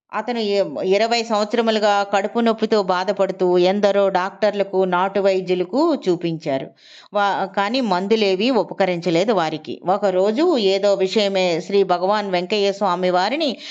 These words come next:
ప్రశ్న అడగాలని అరటిపండ్లు తాంబూలం దక్షిణ తీసుకొని వెళ్ళారు.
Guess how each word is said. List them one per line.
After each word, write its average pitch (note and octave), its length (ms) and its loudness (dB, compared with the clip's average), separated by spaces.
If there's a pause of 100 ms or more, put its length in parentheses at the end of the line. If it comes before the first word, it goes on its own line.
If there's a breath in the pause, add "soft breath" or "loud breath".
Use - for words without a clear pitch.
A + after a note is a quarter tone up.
(240 loud breath)
ప్రశ్న G3+ 340 -2
అడగాలని F#3 800 -2
అరటిపండ్లు G3 760 0
తాంబూలం F#3 720 0
దక్షిణ F3 420 -2
తీసుకొని F3+ 760 -4
వెళ్ళారు. D3+ 500 0